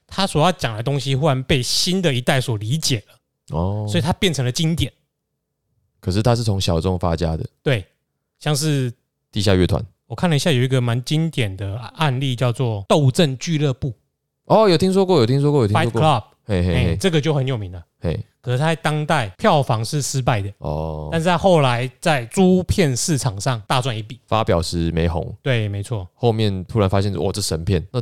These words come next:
Speaker 2: 《银翼杀手》算不算？
Speaker 1: 就以他的地位来说，人家会归类在
Speaker 2: 神片。可是你，他当时卖不好啊。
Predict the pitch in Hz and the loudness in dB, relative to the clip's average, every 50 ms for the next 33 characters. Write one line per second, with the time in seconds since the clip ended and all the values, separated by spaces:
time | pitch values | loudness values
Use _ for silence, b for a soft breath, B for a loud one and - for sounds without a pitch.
0 | 117 - - - 98 104 113 104 101 101 98 92 87 76 85 82 82 80 80 82 | -8 -8 -8 -8 -4 -4 -2 0 0 0 0 0 -2 -2 -2 -2 -2 -2 -2 -4
1 | 80 - _ - - - 196 180 165 147 139 135 151 165 196 214 190 165 - 202 | -4 -8 _ -2 2 2 2 2 0 -2 -2 0 0 2 2 2 0 0 2 4
2 | 208 196 170 151 143 170 175 160 156 156 151 165 170 170 - - 175 160 170 170 | 4 6 6 4 4 4 4 4 4 4 4 4 4 2 2 2 2 4 4 4
3 | 160 143 - 170 151 143 127 113 110 104 92 - _ _ _ _ _ _ _ - | 4 4 4 4 2 2 2 0 0 -2 -4 -8 _ _ _ _ _ _ _ -10
4 | - - 87 85 87 95 90 85 98 - _ _ _ _ _ - 170 180 139 110 | -6 -4 -4 -2 0 0 0 0 -4 -10 _ _ _ _ _ 0 0 2 0 0
5 | - - 165 190 - - 170 175 160 139 127 147 139 123 123 123 110 87 78 78 | 0 2 0 2 2 0 -2 -2 -4 -4 -2 -2 -2 0 2 2 2 2 2 2
6 | 78 87 | 2 0